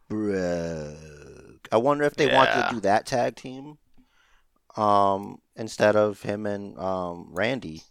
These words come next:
Speaker 1: But because Vince just pops at the way that Riddle says, "Randy," uh,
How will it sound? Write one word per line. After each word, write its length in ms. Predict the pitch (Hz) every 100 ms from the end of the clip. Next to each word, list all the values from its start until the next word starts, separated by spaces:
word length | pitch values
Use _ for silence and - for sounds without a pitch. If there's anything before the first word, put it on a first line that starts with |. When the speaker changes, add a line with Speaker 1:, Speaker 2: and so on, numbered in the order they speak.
| _ _
Speaker 1:
But 160 | 95 -
because 600 | 98 - 113 107 95 - - - _ _ _ _ _ -
Vince 380 | - 110 123 -
just 360 | 117 107 - -
pops 540 | 117 117 - - - - _
at 180 | 98 -
the 80 | 101
way 280 | 107 120 117
that 240 | 113 92
Riddle 240 | 110 110
says, 260 | - 98 90 80
"Randy," 960 | 87 110 120 120 123 117 95 87 - _ _ _ _ _ - -
uh, 560 | 90 85 85 82 82